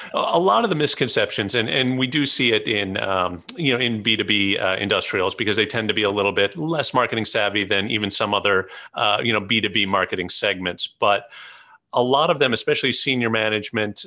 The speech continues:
um, uh, and, uh, you know, some sales management, they view marketing as stuff. They don't view marketing as a long-term strategic goal.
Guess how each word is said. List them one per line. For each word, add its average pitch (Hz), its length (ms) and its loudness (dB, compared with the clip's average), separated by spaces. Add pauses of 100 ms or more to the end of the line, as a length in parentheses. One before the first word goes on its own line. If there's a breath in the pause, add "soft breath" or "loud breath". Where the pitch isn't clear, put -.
um, 92 560 -2 (320)
uh, - 220 -12
and, 101 400 -2
uh, 101 280 0
you 107 120 0
know, 98 80 0
some 110 180 -2
sales 117 380 0
management, 110 520 0
they 117 200 2
view 110 340 -2
marketing 98 540 0
as 92 340 -2
stuff. - 640 -4 (480 loud breath)
They 117 140 2
don't 120 360 0
view 117 240 2
marketing 101 640 0
as 98 180 -2
a 104 40 2
long-term 98 800 0
strategic 95 760 -4
goal. - 400 -6